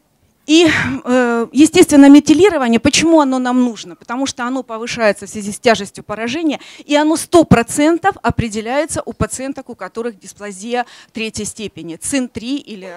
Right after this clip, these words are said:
рак на месте. И вот те варианты скрининговых программ, которые были предложены, э, на, в конференции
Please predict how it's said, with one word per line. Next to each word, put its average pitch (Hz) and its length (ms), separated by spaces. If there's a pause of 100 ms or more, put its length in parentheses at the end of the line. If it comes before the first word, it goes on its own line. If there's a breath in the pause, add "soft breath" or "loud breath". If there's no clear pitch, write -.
(120)
рак 208 180
на 196 160
месте. - 340 (3250 soft breath)
И 370 140 (160)
вот 330 240
те 330 320
варианты 269 560
скрининговых 214 680
программ, 349 480
которые 311 420
были 277 200
предложены, 269 800
э, 214 400
на, 214 560
в - 80
конференции 294 840